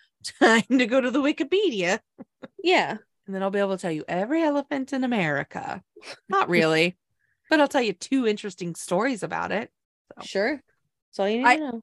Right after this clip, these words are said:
Speaker 1: I once heard that having A D H D is like microdosing <laughs> Wikipedia. Like, if you, if your partner has A D H D, it's like microdosing Wikipedia, <laughs> 'cause the amount of <laughs> times I've been like, "Winston, listen to this," and just read <laughs> him, like,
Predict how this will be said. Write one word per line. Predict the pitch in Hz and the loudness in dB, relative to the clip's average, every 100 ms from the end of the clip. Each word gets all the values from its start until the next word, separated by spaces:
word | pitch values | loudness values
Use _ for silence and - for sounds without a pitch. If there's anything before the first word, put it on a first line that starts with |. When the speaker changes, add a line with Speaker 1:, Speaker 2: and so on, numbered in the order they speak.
| - | 0
Speaker 1:
I | 240 | 2
once | 254 277 | 2 2
heard | 285 262 | 2 2
that | 202 - | 2 0
having | 175 185 185 | 0 0 0
A | 175 170 | -2 -2
D | 165 | 0
H | 160 - | -2 -4
D | 190 165 | -4 -4
is | 147 | -2
like | 147 143 | -6 -6
microdosing | 151 160 151 - 151 139 135 - 151 190 - _ _ _ _ _ _ _ _ | -4 -2 -2 -2 -6 -6 -6 -6 -6 -6 -6 _ _ _ _ _ _ _ _
<laughs> | - - - | -14 -14 -2
Wikipedia. | 214 - 208 - - | 0 2 0 -2 2
Like, | 208 | 2
if | 202 196 | 4 2
you, | 208 208 | 0 0
if | 190 | 0
your | 208 | 0
partner | 190 202 202 | 0 0 2
has | 185 185 | 0 0
A | 165 170 | 0 -2
D | 160 | -2
H | 160 - | -4 -4
D, | 170 | -2
it's | 151 | 0
like | 165 160 | -2 -2
microdosing | 160 147 165 151 147 147 | -2 -2 -2 -2 -2 -4
Wikipedia, | 151 147 - 160 139 165 190 208 _ | -6 -8 -8 -8 -6 0 0 -2 _
<laughs> | - | -8
'cause | 392 - - _ - - - - | -8 -6 -12 _ -18 -14 -14 -6
the | 214 | -2
amount | 214 262 | 2 4
of | 339 | 2
<laughs> | - - - - | 0 2 2 2
times | 294 240 | -2 0
I've | 208 202 | -2 -2
been | 220 | -2
like, | 202 156 - - 180 | -2 -4 -10 -18 -2
"Winston, | 196 208 185 - 165 | 6 6 6 2 0
listen | 175 208 311 - 262 | 4 6 6 6 4
to | 214 | 4
this," | 180 269 349 - - - _ | 2 6 6 4 -4 -18 _
and | 196 220 | -8 -6
just | 311 - | -6 0
read | 233 - _ | 0 0 _
<laughs> | - | -6
him, | 277 _ _ - _ _ _ _ | -6 _ _ -20 _ _ _ _
like, | 247 | -16